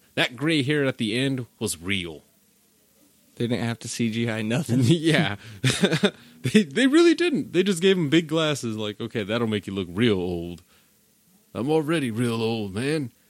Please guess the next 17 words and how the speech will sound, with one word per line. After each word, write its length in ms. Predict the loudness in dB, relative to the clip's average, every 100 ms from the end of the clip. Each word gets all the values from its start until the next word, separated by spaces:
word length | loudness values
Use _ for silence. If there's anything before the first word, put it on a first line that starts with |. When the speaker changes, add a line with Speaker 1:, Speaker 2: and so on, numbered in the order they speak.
| _ _
Speaker 1:
I'm 60 | -4
not 160 | -4 2
doing 240 | 4 4
all 120 | 4
the 120 | 2 -2
action 400 | -2 -4 -2 0
and 180 | 0
shit. 280 | -2 -2 -4 _ _ _ -4
I 80 |
stomped 460 | -2 0 0 0 0
on 140 | 0
a 40 | 0
guy, 200 | 0 0
and 100 | 0
that 100 | -2
was 140 | -2
it. 200 | -2 -4